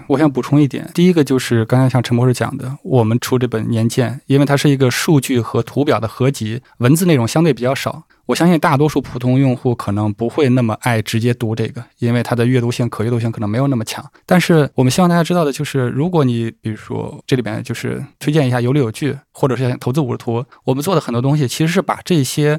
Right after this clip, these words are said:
经典的道理或者投资里面最简单的道理，用更简单易懂的方式、更可读的方式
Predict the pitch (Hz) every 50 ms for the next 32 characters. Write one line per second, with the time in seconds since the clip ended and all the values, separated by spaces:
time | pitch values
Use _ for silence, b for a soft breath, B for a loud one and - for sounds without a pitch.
0 | b b b b - 214 233 233 165 117 110 113 120 175 180 165 139 120 117 -
1 | - - - 143 131 123 - 127 143 156 175 143 120 117 - - 196 165 - -
2 | 135 107 110 139 170 190 156 185 165 135 123 131 - 156 - _ _ - 175 196
3 | 185 151 127 123 - - _ - 285 233 170 135 - _ _ - - 123 107 117
4 | 139 151 196 220 196 139 135 117 113 - - 143 151 151 - 143 120 117 - 214
5 | 190 143 - - - 113 - 120 135 147 - 143 135 143 - - - -